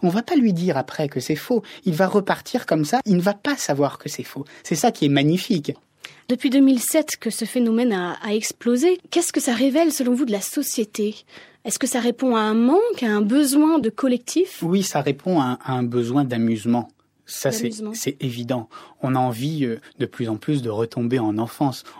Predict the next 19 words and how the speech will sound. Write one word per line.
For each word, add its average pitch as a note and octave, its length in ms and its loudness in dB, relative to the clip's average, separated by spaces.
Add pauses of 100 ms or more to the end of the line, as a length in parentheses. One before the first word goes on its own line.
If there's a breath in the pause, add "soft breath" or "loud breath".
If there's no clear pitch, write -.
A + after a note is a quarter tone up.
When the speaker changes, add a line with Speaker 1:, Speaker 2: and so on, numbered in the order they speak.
Speaker 1:
On A#2 80 -4
parle C3 300 0
depuis, A#2 420 -8
euh, G#2 60 -8
de G#2+ 80 -8
nombreuses A#2+ 420 -2
années B2+ 240 2
de, A2+ 140 -8 (260 loud breath)
des A#2+ 260 -2
adolescents, C#3 680 0
ces B2 240 -4
adultes C#3+ 380 -4
qui - 120 -10
ont A#2 80 -2
envie C3 160 -2
de C#3+ 80 2
retomber C3 560 0
dans A2+ 140 -2
l'adolescence. A#2 680 -2